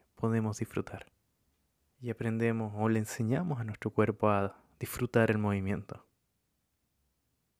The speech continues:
Te daré un momento para que puedas notar justamente este mismo movimiento,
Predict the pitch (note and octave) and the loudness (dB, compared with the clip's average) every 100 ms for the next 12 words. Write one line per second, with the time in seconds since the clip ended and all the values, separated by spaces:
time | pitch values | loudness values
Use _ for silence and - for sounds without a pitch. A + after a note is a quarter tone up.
0 | _ _ _ _ _ _ _ _ _ _ | _ _ _ _ _ _ _ _ _ _
1 | _ _ _ _ _ _ _ _ _ _ | _ _ _ _ _ _ _ _ _ _
2 | _ _ _ _ _ _ _ _ _ - | _ _ _ _ _ _ _ _ _ -4
3 | B2 A#2 A#2+ C#3 C#3 B2 A2+ G#2+ G2+ G#2 | 2 2 2 0 0 0 0 -2 -4 -4
4 | G2+ - A2+ A2 A2 G#2 - A#2 A2+ - | -6 -2 -2 0 -4 -6 0 0 0 -4
5 | - E3 - D#3 C#3+ B2+ - - A2 A2+ | -10 -10 -6 -6 -4 -8 -12 -6 -4 -2
6 | A#2 G#2+ G#2 G2 F#2+ F#2+ G2 G#2 | -2 0 0 -2 -4 -6 -8 -12